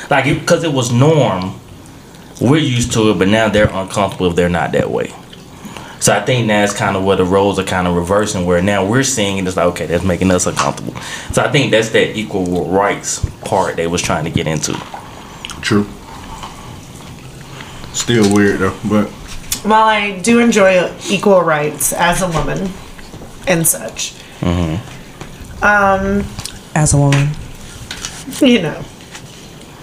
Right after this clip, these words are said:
Speaker 3: there are some things that maybe should be untouched, and maybe Santa Claus is one of those things, that it is such a traditional norm that he is straight, that he is this, he is that, he has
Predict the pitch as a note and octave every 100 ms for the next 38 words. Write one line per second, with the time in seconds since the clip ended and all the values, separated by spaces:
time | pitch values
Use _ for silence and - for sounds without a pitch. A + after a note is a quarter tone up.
0 | - - - - G#3 A3+ C#4 D4 C#4+ B3+
1 | C#4 D4+ E4 E4 C#4+ A#3 - - - -
2 | - G#3+ G3+ G3+ A3 A3+ A#3 G#3 F#3 G3
3 | G3 G3 - F#3+ G#3 G#3 - A3 - -
4 | - F3+ F3 F3+ F#3 - F#3 G3 G3 G3
5 | G3 F#3+ E3 F#3 F#3+ G3 G3 G3 G3+ F3
6 | D3+ F#3 F3 F3+ F3+ F3+ E3 - - G#3+
7 | - G#3 - F#3+ G3 F#3+ G#3 F#3 F3+ E3+
8 | G3 G#3+ E3+ E3 E3 E3 E3 G3 G3 F#3+
9 | - F3 G#3+ F3 D#3 E3+ E3+ F#3 F3+ D3+
10 | G3 G3 F#3+ E3+ D#3+ F3+ F#3+ F3 F#3+ G3
11 | F#3+ F3+ F3